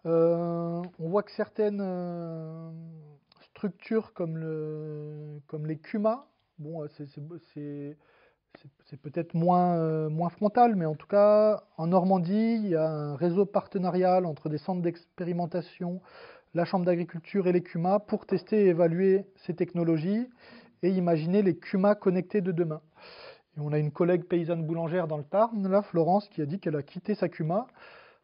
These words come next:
parce que c'était pas possible d'utiliser le plus gros des tracteurs sans le programmer à l'avance. Du coup, elle a dit, là, c'est, c'est trop compliqué, quoi. Euh, après, il y a bien évidemment, euh, la recherche. Donc, quand on est allé au, au fira,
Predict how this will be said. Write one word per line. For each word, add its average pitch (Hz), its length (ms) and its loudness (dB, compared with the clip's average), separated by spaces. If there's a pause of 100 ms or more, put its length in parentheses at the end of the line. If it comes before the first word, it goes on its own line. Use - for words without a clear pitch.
parce 139 120 -12
que - 80 -12
c'était - 200 -6
pas 220 160 8
possible 214 420 -2
d'utiliser 165 480 -2
le 170 100 -2
plus 196 200 -6
gros 190 160 4
des 175 80 0
tracteurs 190 840 -4 (240)
sans 196 120 -2
le 180 100 0
programmer 165 480 0
à 165 60 4
l'avance. 151 480 -6 (200)
Du 139 120 -10
coup, 170 180 -4
elle 143 60 -2
a 143 60 -4
dit, 147 180 -8
là, 156 100 -6 (140)
c'est, 135 80 -14 (760)
c'est - 120 -20
trop 165 140 -8
compliqué, 156 400 -8
quoi. 170 200 -8 (1600)
Euh, 151 1160 0 (360)
après, - 320 -4
il 170 60 0
y 156 40 0
a 143 60 2
bien 156 180 -2
évidemment, 160 600 0
euh, 143 280 -4
la 143 120 -4
recherche. - 680 -6
Donc, 143 200 -12
quand 156 200 -8
on 160 100 -6
est 160 140 -2
allé 165 240 2
au, 147 580 -2
au 151 80 -6
fira, 175 520 0